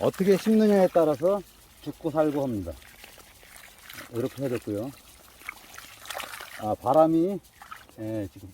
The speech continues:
바람이 이렇게, 어, 속에서 부글부글 올라와야 돼. 바람이 있으면 안 돼. 이렇게 찔러주면요, 어, 공기층이 없어져가지고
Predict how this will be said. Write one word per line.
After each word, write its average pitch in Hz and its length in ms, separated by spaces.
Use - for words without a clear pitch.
바람이 156 340
이렇게, 147 500
어, 107 160
속에서 151 640
부글부글 170 380
올라와야 143 420
돼. 127 180
바람이 143 380
있으면 143 260
안 107 140
돼. 107 160
이렇게 104 180
찔러주면요, 135 720
어, 104 120
공기층이 175 460
없어져가지고 135 840